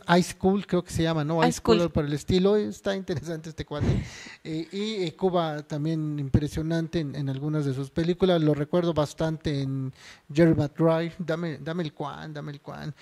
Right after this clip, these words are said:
Speaker 2: Dame el
Speaker 1: Está,
Speaker 2: Juan,
Speaker 1: está,
Speaker 2: muy buen
Speaker 1: está
Speaker 2: actor.
Speaker 1: muy buena, está interesante esta película, y otra con Robert De Niro también, en la que él es, él es un buzo negro que está basada en una historia real.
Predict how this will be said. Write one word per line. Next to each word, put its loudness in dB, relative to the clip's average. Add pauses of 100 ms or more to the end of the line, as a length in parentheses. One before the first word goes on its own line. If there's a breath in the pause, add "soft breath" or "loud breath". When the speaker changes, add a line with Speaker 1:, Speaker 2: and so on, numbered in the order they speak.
(120 loud breath)
Speaker 2:
Dame 4
el 4
Speaker 1:
Está, 0
Speaker 2:
Juan, 4
Speaker 1:
está, 0
Speaker 2:
muy 4
buen 4
Speaker 1:
está 4
Speaker 2:
actor. 2
Speaker 1:
muy 0
buena, -4
está -2
interesante -2
esta -2
película, 4
y 6
otra 2
con 0
Robert 2
De 0
Niro 0
también, 0
en -2
la -4
que -2
él -2
es, -4 (360 loud breath)
él 0
es 2
un -2
buzo 6
negro 6
que -16
está 0
basada -4
en -2
una 2
historia 2
real. 2